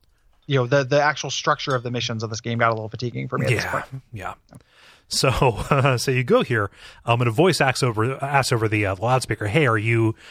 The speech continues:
Speaker 2: are you a follower of God or are you blind?" Um, and this
Speaker 1: Yes.
Speaker 2: person has reprogrammed the door. So there is somebody, uh, who is working against me actively, as opposed to just the failure of the systems,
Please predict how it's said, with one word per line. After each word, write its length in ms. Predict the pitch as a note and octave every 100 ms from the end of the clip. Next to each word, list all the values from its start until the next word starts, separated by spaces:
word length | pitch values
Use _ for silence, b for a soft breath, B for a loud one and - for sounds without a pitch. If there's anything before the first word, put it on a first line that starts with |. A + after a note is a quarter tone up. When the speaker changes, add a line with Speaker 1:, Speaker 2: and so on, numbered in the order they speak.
| B -
Speaker 2:
are 100 | C#3+
you 140 | D3
a 40 | B2+
follower 540 | F3+ E3+ E3 D3+ C3+
of 80 | A2+
God 320 | A#2+ A2+ A2
or 280 | C#3 C3 A#2+
are 120 | A2+
you 160 | G#2+ G#2+
blind?" 720 | F2+ G2 F2+ F2+ G#2 A2+ - _ -
Um, 300 | A#2 G#2+ G2+
and 100 | G#2+
this 100 | A#2+ A2+
Speaker 1:
Yes. 60 |
Speaker 2:
person 440 | B2+ G#2 A#2 G#2+ G#2 B B -
has 300 | A#2 G#2+ -
reprogrammed 600 | D#3+ E3 D3+ B2+ A#2 G#2+
the 60 | G2+
door. 240 | G2+ F2+
So 140 | -
there 180 | A#2+ A2
is 120 | G#2
somebody, 440 | F3+ E3+ C3 B2 A#2+ B B B A#2
uh, 160 | A2+
who 140 | G#2+ A2+
is 120 | G#2+
working 280 | A2+ - G#2+
against 420 | G#2+ F3+ F3 -
me 180 | A#2 B2
actively, 480 | D#3+ - G#2+ G#2+
as 140 | G2+ G#2
opposed 320 | - A2+ F#2+
to 100 | A2+
just 400 | G#2 F#2+ - F#3+
the 120 | A#2+
failure 400 | - A2 G2+ G2
of 80 | F#2+
the 80 | F#2
systems, 600 | - A2 - B2+ D#3 -